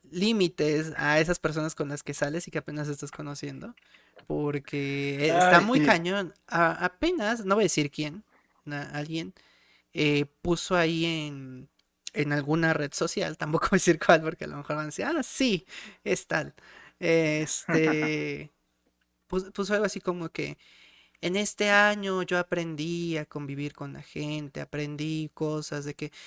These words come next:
Speaker 1: no siempre se quedan contigo las personas que realmente te quieren, eh, o,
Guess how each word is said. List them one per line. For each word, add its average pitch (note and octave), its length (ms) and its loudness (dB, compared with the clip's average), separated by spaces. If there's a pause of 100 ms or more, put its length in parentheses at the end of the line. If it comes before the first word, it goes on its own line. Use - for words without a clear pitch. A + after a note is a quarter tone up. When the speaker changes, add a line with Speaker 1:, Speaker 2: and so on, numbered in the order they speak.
(180)
Speaker 1:
no F3+ 160 2
siempre F#3+ 360 -4
se D#3+ 140 -4
quedan E3 320 -2
contigo E3+ 500 -2
las D3+ 160 -6
personas D#3 600 -6
que D3+ 120 -6
realmente D#3 600 -2
te C#3+ 160 -8
quieren, D3+ 640 -4 (500)
eh, D3 300 -4
o, D3+ 100 6